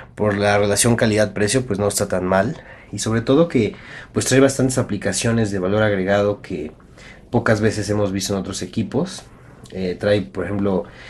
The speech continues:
eh, la función de respaldo y sobre todo este de perfiles también que está interesante. Aunque por, en algunas ocasiones cuando estamos abriendo muchas aplicaciones, digamos unas, más de unas seis u ocho,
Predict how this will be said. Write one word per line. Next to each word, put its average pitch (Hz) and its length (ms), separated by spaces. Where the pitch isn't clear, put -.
eh, 95 280
la 95 80
función 107 320
de 104 80
respaldo 113 920
y - 60
sobre 104 220
todo 113 160
este 110 180
de 101 60
perfiles 104 560
también 101 340
que 101 160
está 98 220
interesante. 107 840
Aunque 120 640
por, 123 240
en 127 120
algunas 156 340
ocasiones 135 540
cuando 104 180
estamos 127 400
abriendo 113 320
muchas 113 340
aplicaciones, 110 600
digamos 104 340
unas, 104 200
más 107 240
de 107 60
unas 104 200
seis 107 400
u 98 140
ocho, 165 320